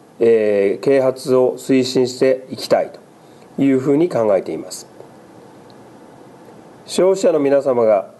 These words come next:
現在、約四分の三の方々が原料の原産地をとても気にして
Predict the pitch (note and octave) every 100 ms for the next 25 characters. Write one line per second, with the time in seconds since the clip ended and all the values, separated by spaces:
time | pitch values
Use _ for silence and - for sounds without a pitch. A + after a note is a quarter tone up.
0 | - - - - - - - - E3 D#3
1 | B2 F2+ - - _ _ - - - -
2 | - B2+ D#3 B2 C#3 F#3 A3 A3 A3 G#3
3 | G#3 G#3 G3+ G3 F#3+ - D#3 D#3+ C#3+ A2
4 | F2+ D2+ - - - D#3 F3 F3+ E3 C#3+
5 | C#3 C#3 C#3+ C#3 B2+ B2 G2 E2+ - -
6 | - - - - - - - C#3 D3 G3
7 | F#3+ F#3+ F3+ G3 - - F#3 - -